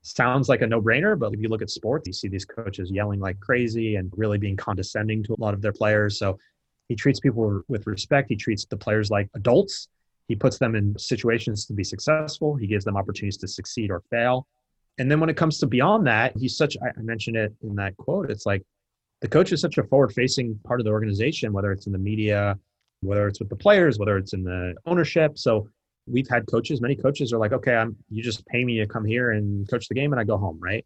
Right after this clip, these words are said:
It's like, well, no, there's a lot more to it than that. If you go out and you can do a, a meeting with our ownership and really articulate your management style and the way you are doing things in a successful way, that helps our organization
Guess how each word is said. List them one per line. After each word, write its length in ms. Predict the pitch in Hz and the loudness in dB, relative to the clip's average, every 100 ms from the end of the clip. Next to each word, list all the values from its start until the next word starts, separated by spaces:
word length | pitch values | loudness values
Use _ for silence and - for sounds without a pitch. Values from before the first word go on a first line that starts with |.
| - | -10
It's 120 | 107 | -6
like, 140 | 127 - | -4 -2
well, 300 | 160 156 - | 2 2 0
no, 380 | 147 190 247 123 | 0 4 6 6
there's 180 | 117 117 | 4 2
a 60 | 135 | 2
lot 200 | 180 - | 0 0
more 160 | 160 | -2
to 200 | 147 214 | 0 0
it 80 | 254 | 0
than 140 | 104 90 | -2 -2
that. 160 | 87 | -4
If 80 | - | -4
you 80 | 175 | -4
go 200 | 185 165 | 2 4
out 320 | 156 170 147 - _ _ _ | 6 6 4 0 _ _ _
and 100 | - | -4
you 140 | 120 139 | 2 2
can 340 | 156 131 110 - _ _ _ - | 4 0 -2 -8 _ _ _ 0
do 120 | 135 | 4
a, 140 | 95 98 | 4 0
a 60 | 107 | -2
meeting 300 | 110 160 143 | 2 2 2
with 140 | 110 | 2
our 320 | 120 107 - - - | 4 4 2 -4 -4
ownership 400 | 135 190 - 110 | 0 0 0 0
and 80 | 107 | 2
really 280 | 110 107 - | 2 2 0
articulate 680 | 104 - 190 190 120 107 98 | -6 0 2 4 4 2 2
your 160 | 113 | -2
management 440 | 117 117 175 - 104 | 0 -2 -2 -6 -8
style 280 | - 101 107 | -2 0 0
and 80 | |
the 40 | 98 | -2
way 160 | 98 | 0
you 280 | 117 107 113 - - | -2 -2 -4 -8 -10
are 60 | 101 | -4
doing 220 | 127 151 | -2 -2
things 220 | 117 101 | -6 -6
in 100 | 107 | -6
a 60 | 95 | -8
successful 520 | - 98 113 - 98 | -10 -6 -6 -4 -4
way, 340 | 151 202 123 _ _ _ - | -2 -2 -4 _ _ _ 0
that 140 | 147 | 0
helps 240 | 127 143 143 | 2 0 2
our 180 | 131 | 2
organization 800 | 120 123 107 117 113 123 113 104 | 2 2 2 0 -2 -4 -4 -4